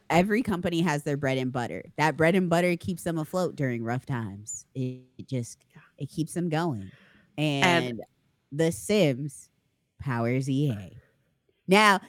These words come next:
Speaker 2: And
Speaker 1: you
Speaker 2: they
Speaker 1: think that they
Speaker 2: don't
Speaker 1: would act
Speaker 2: care.
Speaker 1: like The Sims powers
Speaker 2: <laughs>
Speaker 1: E A, but instead they were very focused on fifa. But I think they lost fifa. I don't think they have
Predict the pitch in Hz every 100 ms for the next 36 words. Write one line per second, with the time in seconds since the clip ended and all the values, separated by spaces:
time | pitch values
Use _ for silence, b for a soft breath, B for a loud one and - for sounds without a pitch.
0 | - 208 240 - 175 170 339 156 156 208
1 | 175 185 247 415 220 185 185 165 156 160
2 | 185 160 147 156 156 147 139 120 123 123
3 | B B 190 196 196 202 208 254 247 220
4 | 208 B _ 208 247 220 214 _ - 269
5 | 339 359 370 262 254 240 240 202 190 208
6 | 208 139 - - 185 - 208 392 370 214
7 | 180 190 - - 139 135 117 - 226 539
8 | 523 494 453 440 415